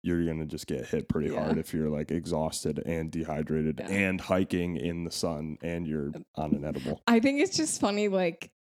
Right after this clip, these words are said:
Speaker 2: it's, like, the first time that they do it, and then, like, literally <laughs> it lasts, like, all day. <laughs> That's just so funny.
Speaker 1: That's wild.
Speaker 2: Yes. Okay. Let's go to the next one. "Hi, Cass. I love you, and you're such an inspo. My goal is to become a full-time wedding photographer by January twenty twenty-three,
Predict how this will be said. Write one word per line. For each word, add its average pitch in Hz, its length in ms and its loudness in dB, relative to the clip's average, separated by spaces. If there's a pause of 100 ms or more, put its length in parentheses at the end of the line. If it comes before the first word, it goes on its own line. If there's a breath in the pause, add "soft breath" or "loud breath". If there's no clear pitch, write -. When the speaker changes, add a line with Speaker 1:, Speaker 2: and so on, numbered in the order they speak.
(500)
Speaker 2:
it's, 233 160 6
like, 247 140 6
the 226 100 6
first 214 300 4
time 185 180 6
that 185 80 2
they 180 140 4
do 175 120 4
it, 156 120 2
and 160 100 2
then, 160 300 0
like, 143 280 -2 (140)
literally 196 960 2
<laughs> - 60 4
it 311 360 6
lasts, 233 360 4
like, 262 180 4
all 208 240 2
day. 190 240 2
<laughs> - 160 2
That's - 220 2
just 392 300 -2
so 254 200 2
funny. 202 380 -2 (600)
Speaker 1:
That's - 280 -4
wild. 76 260 -2 (340 loud breath)
Speaker 2:
Yes. 185 340 -2
Okay. 208 360 0 (280 loud breath)
Let's 247 100 -2
go 214 80 4
to 214 140 0
the 196 40 -2
next 190 220 -2
one. 175 260 -2 (500 loud breath)
"Hi, 254 180 4
Cass. 233 420 2
I 220 100 4
love 208 280 4
you, 185 440 2
and 185 420 2
you're 180 260 -2
such 190 240 2
an 220 100 4
inspo. 156 680 0
My 185 180 2
goal 190 240 4
is 202 120 0
to 208 40 -4
become 196 160 2
a 190 60 0
full-time 185 400 -2
wedding 247 200 2
photographer 220 540 2
by 180 220 2
January 175 460 2
twenty 175 260 -2
twenty-three, 180 640 -2